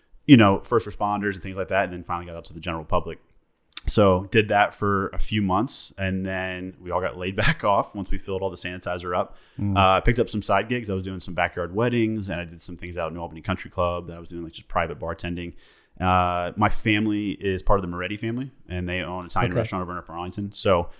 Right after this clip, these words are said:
Speaker 1: helping them out here and there, helped redesign their wine and cocktail program a little bit, filling in when they needed some help, uh, and things like that, and just kinda gearing up for hopefully come springtime, maybe, uh, we'll get the doors open at Watershed. Um,
Speaker 2: Is there any kind of, uh, date in mind yet, or?
Speaker 1: Still nothing.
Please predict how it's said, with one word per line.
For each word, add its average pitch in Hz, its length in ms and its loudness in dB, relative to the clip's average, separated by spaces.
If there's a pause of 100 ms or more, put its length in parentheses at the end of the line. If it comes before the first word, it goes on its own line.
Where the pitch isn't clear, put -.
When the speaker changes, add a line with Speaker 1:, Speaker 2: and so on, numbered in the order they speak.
(100)
Speaker 1:
helping 185 200 6
them 131 100 8
out 127 300 0
here 127 160 -4
and 113 100 0
there, 113 220 2
helped 110 200 4
redesign 98 460 0
their 92 100 -4
wine 92 300 -2
and 92 100 -10
cocktail 87 300 -4
program 92 400 -2
a 90 40 -8
little 87 140 -8
bit, 92 400 -4
filling 92 320 -2
in 90 140 -4
when 90 100 -8
they 85 80 -8
needed 87 220 -12
some 85 140 -8
help, 87 340 -2 (320)
uh, 87 240 2
and 87 140 -6
things 87 180 -4
like 85 200 -6
that, 90 340 0
and 85 400 -8
just 101 180 -2
kinda 104 180 0
gearing 95 440 -4
up 101 240 0
for 90 420 -4
hopefully 101 320 -4
come 92 180 -8
springtime, 92 520 -6
maybe, 85 400 -12
uh, 78 140 -10 (180)
we'll 90 80 -8
get 87 200 -6 (120)
the 92 80 -8
doors 90 240 -2
open 85 180 -10
at 71 80 -10
Watershed. 87 460 -4 (260)
Um, - 80 0
Speaker 2:
Is 113 240 4
there 104 560 -6
any 104 300 -8
kind 98 340 -6
of, 95 240 -12
uh, 92 240 -14
date 117 440 -6
in 151 160 -4
mind 160 300 -6
yet, 170 260 -6
or? 110 140 2
Speaker 1:
Still 101 300 4
nothing. 90 320 0